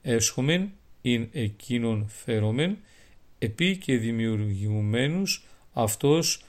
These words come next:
αρχέτυπον ειν. Γι' αυτόν ακριβώς το λόγο και φύση και γνώμη και λογισμής άνθρωπος προς τον Χριστόν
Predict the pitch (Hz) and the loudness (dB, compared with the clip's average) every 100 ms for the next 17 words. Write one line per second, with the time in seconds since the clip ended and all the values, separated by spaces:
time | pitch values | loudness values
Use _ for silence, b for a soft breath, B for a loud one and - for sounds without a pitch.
0 | b - 120 104 131 123 123 120 113 127 | b 0 0 2 0 0 0 -2 -4 -6
1 | - - 107 95 87 - - - - - | -14 -2 0 0 -2 -14 -20 -20 -20 -20
2 | - - b b b b - 143 113 - | -20 -20 b b b b -10 -4 -2 2
3 | 208 151 151 165 - 127 139 180 202 - | 2 4 2 2 4 6 6 4 2 -2
4 | - - 131 123 120 - - - - 170 | -14 -4 4 4 4 0 -12 -4 4 8
5 | - 147 - 110 101 110 147 175 185 175 | 8 4 -2 0 2 4 4 4 2 -2
6 | 156 127 113 110 104 127 147 - - 131 | 0 2 2 0 -2 0 0 -2 0 0
7 | 143 147 147 131 - 117 - 110 - 104 | 0 -2 -4 -4 -2 -2 -2 -6 -4 -4
8 | - 151 | 0 0